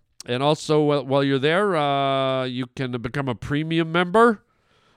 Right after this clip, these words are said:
on the Harland Highway for twenty bucks a year. You can get every episode we've ever recorded, as well as, uh, bonus material that I put up for premium members from time to time.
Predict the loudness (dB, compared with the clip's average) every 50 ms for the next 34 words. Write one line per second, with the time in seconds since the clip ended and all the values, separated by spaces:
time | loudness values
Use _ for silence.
0 | _ -6 -4 -4 -2 -2 -4 0 2 2 2 4 2 0 0 0 -2 0 0 2
1 | 2 0 0 0 -2 -4 -4 -2 -2 -2 0 0 -2 0 0 0 0 0 -4 -8
2 | -6 -4 -2 -2 -2 -2 -4 -6 -6 -8 -4 -4 -4 -4 -2 -4 -6 -4 -2 -4
3 | -4 -4 -4 -8 -6 -4 -6 -6 -4 -4 -2 -2 -2 -2 -4 -4 -4 -6 -6 -4
4 | -4 -4 -2 -2 -4 -6 -4 -2 0 0 2 2 2 0 0 -2 -6 -20 _ _
5 | _ _ _ _ _ _ _ _ _ _ _ -12 -8 -8 -6 -8 -8 -8 -6 -4
6 | -2 0 0 0 2 2 0 0 -2 -4 -8 -6 -4 -2 -2 -2 -4 -4 -8 -10
7 | -8 -6 -4 -4 -2 -4 -2 -2 -4 -4 -4 -6 -2 -2 0 0 0 -2 -2 -4
8 | -4 -6 -6 -6 -6 -4 -2 0 0 2 2 2 2 0 0 0 0 -2 -2 -2
9 | -2 -2 -2 0 -2 -4 -4 -4 _ -10 -4 -2 -2 -2 -2 -4 -4 -4 -4 -2
10 | -4 -4 -2 -2 -2 -2 0 0 0 -2 -2 -8 -10 -8 -4 -2 -2 -2 -2 -2
11 | -4 -8 -6 -2 0 2 2 4 4 2 2 0 -2 -6